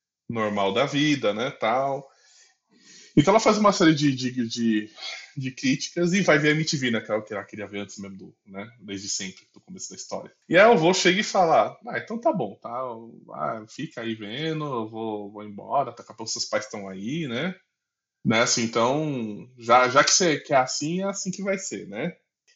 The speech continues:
E aí a, aí eles, a única co-, aí assim, ele meio que, tipo, quando ele tá pra sair, ele vira pra neta e fala assim, ó, que a única coisa que ele lamenta é que ela, a neta não tinha co-, não, não, não conhe-, chegou a conhecer a avó.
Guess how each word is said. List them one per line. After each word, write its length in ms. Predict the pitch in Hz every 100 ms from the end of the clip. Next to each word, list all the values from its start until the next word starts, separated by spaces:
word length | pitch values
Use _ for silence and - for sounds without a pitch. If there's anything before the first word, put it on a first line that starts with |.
| -
E 120 | 117
aí 480 | 120 123 123 127 143
a, 1400 | 147 147 143 143 139 139 139 135 131 127 123 123 131 -
aí 220 | 120 120 127
eles, 280 | 143 160 131
a 60 |
única 260 | 135 175 190
co-, 120 | 180 131
aí 200 | 127 156
assim, 200 | 160 143
ele 140 | 139
meio 140 | 139
que, 140 | 147 -
tipo, 340 | - - 120 113
quando 140 | 131
ele 80 | 123
tá 100 | 131
pra 140 | 151
sair, 220 | 139 135 131
ele 160 | 147
vira 260 | 151 143 143
pra 160 | 147
neta 240 | 131 127 -
e 40 |
fala 140 | 147 151
assim, 280 | - 143
ó, 80 | 113
que 120 | 117
a 60 | 120
única 220 | 123 147
coisa 220 | _ 151
que 120 | 151 -
ele 120 | 135
lamenta 720 | 127 110 107 131 165 - - _ _ _ _ _ _ _
é 100 | 107
que 180 | 101 -
ela, 560 | 113 117 117 110 107 104
a 40 |
neta 320 | 107 110 113
não 140 | 123 123
tinha 220 | - 127
co-, 260 | - 120 123
não, 260 | 123 120
não, 280 | 117 120 120
não 120 | 120
conhe-, 240 | 117 127 123
chegou 240 | 139 123
a 80 | 123
conhecer 360 | 135 135 -
a 80 | 139
avó. 340 | 143 117 107